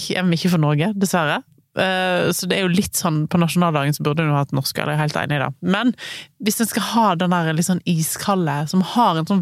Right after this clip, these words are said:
veldig sånn flott sødme i seg, den der ølsødmen som er veldig fin, og så er det en pilsner, sånn veldig lett og ikke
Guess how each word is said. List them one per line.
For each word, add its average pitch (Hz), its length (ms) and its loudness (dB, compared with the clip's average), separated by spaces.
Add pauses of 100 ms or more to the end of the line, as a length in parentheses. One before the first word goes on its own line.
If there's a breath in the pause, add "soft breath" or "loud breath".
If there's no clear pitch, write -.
veldig 180 300 2
sånn 202 160 0
flott - 260 -4
sødme 185 540 0
i 175 100 -4
seg, 147 220 -4 (340)
den 175 160 0
der 147 380 0 (180)
ølsødmen 160 800 0
som 156 160 0
er 156 160 -2 (400 loud breath)
veldig 165 240 -2
fin, 196 160 -2
og 202 80 0
så - 80 -4
er 165 160 0
det 151 80 0
en 147 80 -4
pilsner, 147 400 -2
sånn 151 160 0
veldig 156 240 2
lett - 400 -6
og - 60 -
ikke 156 180 -4